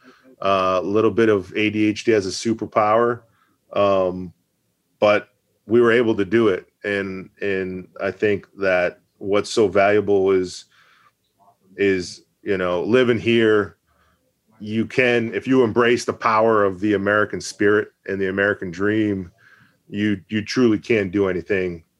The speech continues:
And, and I think that origin is, is a metaphor for that, and has been a metaphor for that. And it hasn't been easy. I had to remortgage my house early on. You know, I had to,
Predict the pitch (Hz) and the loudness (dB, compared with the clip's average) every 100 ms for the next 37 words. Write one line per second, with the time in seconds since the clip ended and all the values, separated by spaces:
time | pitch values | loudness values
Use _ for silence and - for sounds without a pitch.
0 | _ _ _ _ _ _ _ _ - 95 | _ _ _ _ _ _ _ _ -6 -6
1 | 90 85 80 _ - 113 113 143 127 120 | -4 -10 -14 _ -6 0 0 2 0 2
2 | 113 98 104 104 90 98 92 92 85 - | 0 2 2 2 0 -2 0 -2 -4 -14
3 | _ _ _ _ - 104 98 95 95 90 | _ _ _ _ -4 -2 0 2 0 0
4 | - 87 - 90 90 - 104 98 92 92 | -4 -6 -4 -2 -2 -2 -2 0 0 -4
5 | 90 90 85 90 80 - 85 82 82 87 | -2 -4 -4 -6 -10 -6 -4 -4 -4 -6
6 | 85 107 104 92 92 95 104 110 104 - | -2 0 0 -4 -4 -2 -2 -2 -4 -6
7 | _ _ _ _ _ _ - 101 104 107 | _ _ _ _ _ _ -4 -2 0 0
8 | 101 101 110 113 110 107 101 123 131 123 | 0 0 2 2 2 0 -2 0 0 0
9 | 135 123 120 117 117 120 117 110 - 113 | 0 2 2 2 2 2 0 -6 -8 -2
10 | 117 120 117 95 104 104 90 107 95 90 | 0 2 2 2 0 -2 -2 -2 0 -2